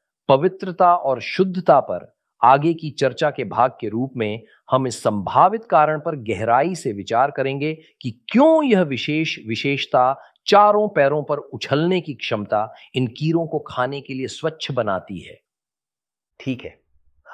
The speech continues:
आश्चर्य के लिए तैयार हैं? यह कोशेर खाद्य पदार्थों के संबंध में शास्त्रों की आज्ञाओं का लगभग समापन करता है। हो, हम इस अध्याय के बाहर समय समय पर एक विवरण झोरेंगे, लेकिन ये तेईस पद काफी हद तक यही है।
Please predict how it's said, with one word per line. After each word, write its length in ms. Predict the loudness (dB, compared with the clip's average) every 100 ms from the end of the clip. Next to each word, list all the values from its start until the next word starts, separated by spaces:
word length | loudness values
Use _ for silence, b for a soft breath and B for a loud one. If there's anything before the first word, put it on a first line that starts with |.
| B
आश्चर्य 460 | 6 6 -2 -6 -6
के 120 | -8
लिए 140 | -8
तैयार 380 | -4 -2 0 -2
हैं? 240 | -6 -20 _ _ _ _
यह 120 | -6 -6
कोशेर 600 | -4 -4 -4 -6 -6 -6
खाद्य 380 | 2 2 2 -6
पदार्थों 500 | -2 0 -2 -4 -14
के 120 | -10
संबंध 460 | -6 -6 -4 -4
में 240 | -4 -8 -10 b b
शास्त्रों 600 | 0 4 6 4 -6 -12
की 140 | -4
आज्ञाओं 460 | 0 0 -2 -6 -4
का 100 | -4
लगभग 600 | 0 4 4 2 -8 -8
समापन 440 | -4 -2 -4 -6
करता 360 | -10 -12 -12 -20
है। 60 | -20 _ _ _ _ _ 4
हो, 440 | 4 4 -2 -10 _ _ -2
हम 160 | -2 0
इस 140 | -4
अध्याय 440 | -6 -2 2 2 0
के 120 | -4
बाहर 300 | -2 -2 -4
समय 280 | -6 -6 -6
समय 240 | -6 -6
पर 160 | -4 -6
एक 100 | -6
विवरण 440 | -2 0 0 -4
झोरेंगे, 560 | -6 -6 -6 -10 -12 _ _ -10
लेकिन 280 | -8 -6 -6
ये 140 | -4
तेईस 520 | -4 -2 -4 -4 -8 -2
पद 200 | -2 -2
काफी 280 | -6 -6 -10
हद 200 | -12 -10 -8
तक 120 | -10
यही 320 | -10 -16 -16
है। 100 | -20